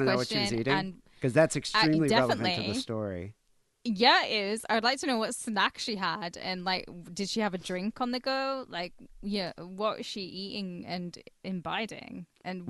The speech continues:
Speaker 1: Well,
Speaker 2: telly show is she watching? The new
Speaker 1: this
Speaker 2: series of Fargo.
Speaker 1: This reporter neglected to, to mention any of those irrelevant details in the story, so.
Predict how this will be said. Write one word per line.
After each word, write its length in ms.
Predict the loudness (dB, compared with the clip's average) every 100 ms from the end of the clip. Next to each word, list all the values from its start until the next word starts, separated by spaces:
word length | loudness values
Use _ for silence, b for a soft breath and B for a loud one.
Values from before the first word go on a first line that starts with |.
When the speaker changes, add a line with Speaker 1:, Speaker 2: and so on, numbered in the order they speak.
| 0
Speaker 1:
Well, 80 |
Speaker 2:
telly 320 | 0 -2 -4 -4
show 220 | -4 -6
is 100 | -6
she 100 | -8
watching? 520 | -8 -8 -10 -14 -14 -16 B
The 100 | 4
new 120 | 8
Speaker 1:
this 80 | 8
Speaker 2:
series 260 | 6 2 0
of 80 | -4
Fargo. 680 | -2 -2 0 -6 -12 -16 -20 _ _
Speaker 1:
This 300 | 2 2 2
reporter 680 | -2 0 0 0 0 -2 -4
neglected 480 | -6 -2 -2 -2 -6
to, 240 | -2 -4 -4
to 100 | -6
mention 320 | -6 -6 -8 -8
any 220 | -2 2 2
of 80 | 0
those 180 | 0
irrelevant 440 | 0 0 0 -2 -4
details 520 | -6 -6 -6 -8 -8
in 80 | -10
the 60 |
story, 480 | -8 -8 -8 -6 -8
so. 400 | -10 -10 -10 -10